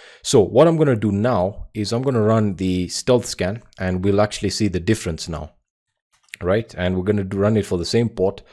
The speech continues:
And I'm just gonna start a new captcha here, continue without saving. And I'm gonna run that scan and that'll run it very quickly. And I'll stop the captcha and there we are. All right, so let, let, let, let's explore the, the, the results now. So, um, we have only a few, we have A R P, a few A R P,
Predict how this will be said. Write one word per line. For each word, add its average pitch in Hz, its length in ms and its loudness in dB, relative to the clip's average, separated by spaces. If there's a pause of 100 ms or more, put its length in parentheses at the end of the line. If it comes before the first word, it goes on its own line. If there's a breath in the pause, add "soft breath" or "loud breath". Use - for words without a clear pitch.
(400 soft breath)
And 90 220 -2
I'm 92 80 -2
just 98 180 -6
gonna 90 340 -2
start - 340 -4
a 82 60 -2
new 104 200 -2
captcha 107 360 -4
here, 98 220 -2
continue 90 380 -6
without 82 260 -4
saving. 117 560 2
And 95 80 -14
I'm 90 120 -6
gonna 90 160 -4
run 117 200 0
that 120 180 0
scan 113 300 -2
and 92 100 -2
that'll 92 160 0
run 92 220 -2
it 87 120 -6
very 87 180 0
quickly. 131 500 -2 (320 loud breath)
And 92 120 -4
I'll 87 100 -2
stop - 540 -2
the 101 160 -6
captcha 113 480 -2 (140)
and 95 160 -4
there 90 120 4
we 82 120 0
are. 76 140 -4 (240)
All 123 60 -2
right, 80 200 -2
so 98 400 2
let, 120 140 2
let, 120 160 0
let, 123 180 -2
let's 120 200 -4
explore 101 380 -2
the, 90 280 0
the, 92 120 -2
the 85 160 -4
results 85 420 -4
now. 90 260 -6 (500 soft breath)
So, 95 320 0
um, 92 440 -2 (880)
we 104 120 2
have 110 200 4
only 123 220 4
a 95 60 6
few, 104 260 0
we 98 100 4
have 98 160 2
A 107 120 0
R 101 120 4
P, 104 220 -2
a 95 80 0
few 107 260 -4
A 101 120 0
R 90 140 0
P, 92 360 -4